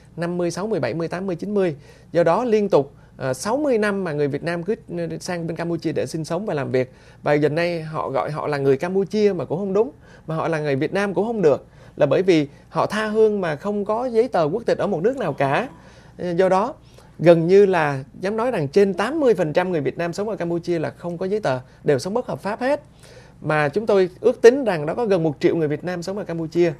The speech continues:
Trong một cái tổng số dân số của Campuchia là mười lăm triệu người. Cá nhân tôi đã làm việc ở Campuchia như vậy là mười năm nay rồi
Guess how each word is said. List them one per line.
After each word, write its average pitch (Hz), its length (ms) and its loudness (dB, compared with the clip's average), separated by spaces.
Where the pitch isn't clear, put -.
Trong 175 160 0
một 156 80 2
cái - 120 -4
tổng 147 220 0
số 202 280 0
dân 175 140 0
số 180 220 0
của 147 140 0
Campuchia 165 380 -2
là 151 100 -4
mười 131 260 0
lăm 151 260 -4
triệu 120 180 0
người. 135 300 4
Cá 202 80 2
nhân 220 200 2
tôi 190 140 4
đã 147 120 0
làm 165 160 -2
việc 147 140 0
ở 139 80 -2
Campuchia 180 400 -2
như 170 140 -2
vậy 120 140 0
là 135 100 -2
mười 139 200 0
năm 156 160 -6
nay 165 140 -2
rồi 139 260 8